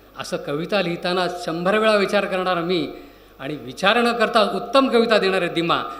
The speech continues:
हा आपण सर्वांनी या सहा पुस्तकातून अनुभव घेतलेला आहे. एखाद्या गोष्टीकडे पाहण्याचा सामान्य माणसाचा दृष्टिकोन कसा असतो?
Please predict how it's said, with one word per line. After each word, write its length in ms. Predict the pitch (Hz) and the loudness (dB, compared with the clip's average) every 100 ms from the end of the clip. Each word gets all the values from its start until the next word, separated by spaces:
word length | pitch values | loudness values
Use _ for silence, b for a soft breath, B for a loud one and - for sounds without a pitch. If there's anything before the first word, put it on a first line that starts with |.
| B B - - | B B -20 -2
हा 140 | 156 | 2
आपण 220 | 165 165 160 | 2 2 -4
सर्वांनी 420 | 160 160 160 156 | -2 -2 -2 -2
या 200 | 147 131 - - - | -2 -4 -10 -14 -10
सहा 160 | - 170 | -4 -2
पुस्तकातून 540 | 180 165 175 147 139 | -2 -4 -4 -4 -4
अनुभव 240 | 131 131 123 123 | -4 -4 -6 -8
घेतलेला 300 | 113 117 101 | -12 -14 -16
आहे. 360 | - - - - - - - - - - - - - - B B B - | -18 -18 -18 -20 -20 -20 -20 -20 -20 -20 -20 -20 -20 -20 B B B -8
एखाद्या 340 | 202 247 277 | 0 2 4
गोष्टीकडे 480 | 247 240 240 254 262 | 4 2 2 2 2
पाहण्याचा 560 | 247 185 220 233 240 247 | 2 2 2 2 2 2
सामान्य 500 | 240 190 208 226 233 | 2 0 0 -2 0
माणसाचा 460 | 220 208 214 220 | -2 -2 -2 -2
दृष्टिकोन 540 | 196 185 - 180 196 196 | -2 -4 -6 -6 -6 -6
कसा 240 | - 185 | -8 -6
असतो? 360 | 156 - 123 | -6 -8 -14